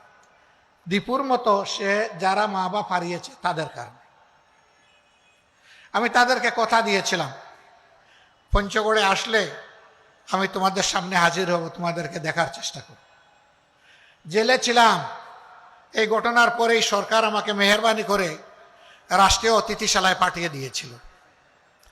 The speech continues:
পনেরো মাস জেলে ছিলাম, আমি এর ভিতরে আসতে পারিনি।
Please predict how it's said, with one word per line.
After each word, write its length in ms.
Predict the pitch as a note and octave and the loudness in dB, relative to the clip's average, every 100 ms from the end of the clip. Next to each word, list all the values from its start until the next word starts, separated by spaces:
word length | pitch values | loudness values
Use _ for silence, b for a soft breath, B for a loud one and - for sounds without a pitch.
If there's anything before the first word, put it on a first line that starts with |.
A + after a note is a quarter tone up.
| B B B - | B B B 2
পনেরো 340 | G#3 A#3+ A#3 | 6 8 8
মাস 180 | A#3 A3 F3+ | 8 6 4
জেলে 220 | G#3 A3 | 4 4
ছিলাম, 260 | G#3+ F#3+ E3+ | 4 2 2
আমি 160 | F3+ F#3+ | 2 2
এর 120 | F#3+ | 2
ভিতরে 280 | G3 G3 F#3+ | 2 2 4
আসতে 280 | F3 - F#3+ | 4 2 2
পারিনি। 320 | D#3 C#3 B2+ | 2 0 -8